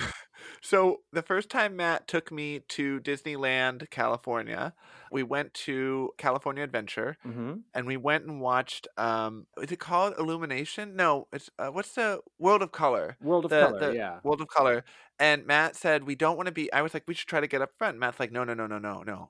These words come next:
Speaker 1: You don't go up front. You don't go up front." And I was like, "Why?" And he's like, "Well, it's gonna be really cold at night,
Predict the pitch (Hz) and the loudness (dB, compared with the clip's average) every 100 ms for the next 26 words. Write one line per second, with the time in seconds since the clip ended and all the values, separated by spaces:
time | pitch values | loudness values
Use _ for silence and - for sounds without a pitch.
0 | - 113 117 113 113 - 107 104 - 110 | -12 -6 -4 0 -2 -2 -6 -8 -8 -8
1 | 107 104 98 123 95 123 135 135 208 160 | -6 -6 -6 -6 -4 -6 -6 -2 0 0
2 | 131 131 120 - - 135 139 143 135 131 | -2 -4 -4 -8 -4 -2 -2 -4 -2 -2
3 | 127 - 131 127 120 - 104 101 98 | -2 -2 0 0 0 -4 -6 -8 -8